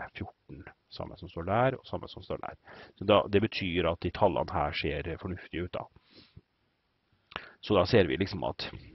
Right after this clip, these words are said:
OK, hvis vi låner sytti tusen, og renta går opp til ti tusen, så blir månedsavdraget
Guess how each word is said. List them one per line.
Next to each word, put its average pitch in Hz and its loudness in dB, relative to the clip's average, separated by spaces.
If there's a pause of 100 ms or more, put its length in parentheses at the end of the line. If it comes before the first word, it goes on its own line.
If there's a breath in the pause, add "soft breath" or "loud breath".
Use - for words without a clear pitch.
(580 loud breath)
OK, 92 -2 (1040 loud breath)
hvis 95 -4
vi 185 4
låner 190 2
sytti - -6
tusen, 110 -2
og 117 0
renta 98 0
går 87 0
opp 78 -10
til - -8
ti 80 -2
tusen, 95 -6
så 92 -4
blir 85 0
månedsavdraget 67 -6